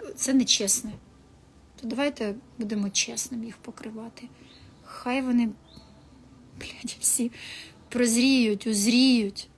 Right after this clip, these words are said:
і проживуть все, що засіяли. А ми своє прокляття будемо також через прозрівання діставати. Нам ще будувати супердержаву на цій планеті, нам ще бути духовним провідником для людства.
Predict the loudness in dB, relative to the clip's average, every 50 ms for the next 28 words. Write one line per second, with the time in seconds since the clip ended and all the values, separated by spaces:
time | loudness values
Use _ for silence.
0 | -14 -10 -10 -8 -6 -4 -2 0 0 0 0 -2 -2 -4 -4 -6 -6 -10 -14 -16
1 | -20 -20 -10 -10 -8 -6 -4 -6 -6 -4 -6 -4 -2 0 0 0 -2 -4 -8 -8
2 | -8 -10 -10 -12 -16 -20 -20 -20 -20 -20 -20 -20 -20 -20 -20 -20 -20 -4 _ 0
3 | 0 0 0 -2 0 0 0 0 0 0 0 0 0 -2 -4 -6 -4 -2 0 0
4 | 0 -2 -2 -4 -2 -2 -2 2 4 4 4 4 2 -4 -8 -6 -6 -6 -4 -4
5 | -4 -2 -2 -2 -4 -6 -4 -4 -2 -2 -2 0 -2 0 0 0 0 0 0 -4
6 | -6 -10 -10 -10 -12 -14 -20 -20 -20 -20 -12 -8 -2 0 2 2 0 0 -6 -4
7 | -2 -2 -2 -4 -6 -10 -10 -6 -4 -4 -4 -4 -4 -4 -4 -4 -4 -4 -4 -4
8 | -4 -2 -2 -4 -4 -6 -8 -10 -10 -10 -14 -18 -20 -20 -20 -20 -12 -4 -4 -2
9 | -2 -2 -4 -6 -4 -4 -4 -4 -4 -2 0 0 2 2 0 0 0 0 -2 -4
10 | -4 -8 -8 -8 -6 -6 -6 -6 -8 -10 -12 -12 -12 -16 -20 -20 -6 -2 -2 0
11 | 0 0 -2 -2 -4 -4 -6 -6 -4 -4 -4 -4 -4 -6 -8 -6 -4 -4 -4 -4
12 | -4 -6 -6 -6 -4 -6 -6 -6 -6 -6 -6 -4 -4 -2 0 0 0 0 0 -2
13 | -4 -4 -4 -8 -10 -10